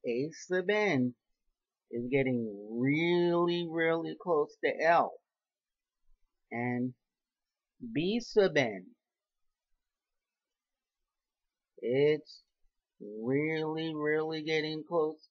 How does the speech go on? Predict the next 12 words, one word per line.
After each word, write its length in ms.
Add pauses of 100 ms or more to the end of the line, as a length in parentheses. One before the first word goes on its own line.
to 80 (100)
L. 320 (460)
Well, 180
we 200
don't 240
know 220
that. 200
I 200
apologize. 920 (1160)
C 380
sub 340
n 360